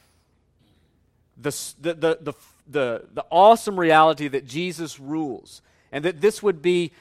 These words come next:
a sweet and satisfying truth to all of our hearts and all of our souls, that we would not find this in the least bit terrifying or even offensive. Psalm two is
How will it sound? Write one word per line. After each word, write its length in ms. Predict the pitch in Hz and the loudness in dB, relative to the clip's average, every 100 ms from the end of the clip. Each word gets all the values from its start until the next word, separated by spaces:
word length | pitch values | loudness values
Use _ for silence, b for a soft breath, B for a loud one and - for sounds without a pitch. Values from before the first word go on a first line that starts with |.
| b | b
a 140 | 156 | -6
sweet 680 | 156 - - 190 233 214 - | -6 -8 -10 -6 -4 -4 -6
and 160 | 165 156 | -8 -8
satisfying 1000 | - - 190 208 208 - - 147 139 135 b b | -6 0 4 4 2 -4 -4 -2 -2 -8 b b
truth 500 | - - 202 175 - | -18 -2 0 0 -4
to 180 | - 165 b b | -8 -8 b b
all 340 | 170 202 226 | 6 6 6
of 80 | 202 | 4
our 160 | 165 143 | 0 0
hearts 280 | 165 160 156 | 0 0 -2
and 100 | 156 | -2
all 240 | 165 190 | 0 2
of 80 | 180 | 0
our 100 | 170 | -2
souls, 220 | 165 143 | -4 -6
that 80 | 165 | -4
we 120 | 185 | -2
would 120 | 202 | -2
not 180 | 196 160 | -2 -4
find 240 | 180 170 | -6 -4
this 180 | 165 175 b b b | -6 -6 b b b
in 140 | 180 | -4
the 100 | 190 | -2
least 560 | 190 202 240 247 - - 113 | -2 -2 -2 -2 -6 -16 -8
bit 520 | 127 101 - - - _ _ _ _ _ _ _ | -6 -6 -10 -20 -20 _ _ _ _ _ _ _
terrifying 800 | - 202 196 175 143 117 92 82 85 _ _ _ _ _ _ | -6 0 0 0 -2 -4 -6 -12 _ _ _ _ _ _ _
or 420 | 139 131 120 110 123 - | -8 -6 -6 -8 -14 -16
even 460 | 139 120 110 107 _ | -14 -14 -16 -18 _
offensive. 480 | 104 104 92 - _ _ _ _ _ _ _ _ _ _ _ _ _ _ _ _ _ _ _ _ _ - _ | -20 -20 -20 -20 _ _ _ _ _ _ _ _ _ _ _ _ _ _ _ _ _ _ _ _ _ -20 _
Psalm 280 | - 156 151 | -10 -6 -6
two 260 | 139 180 156 | -4 -2 0
is 500 | 139 123 - - | -2 -6 -18 -20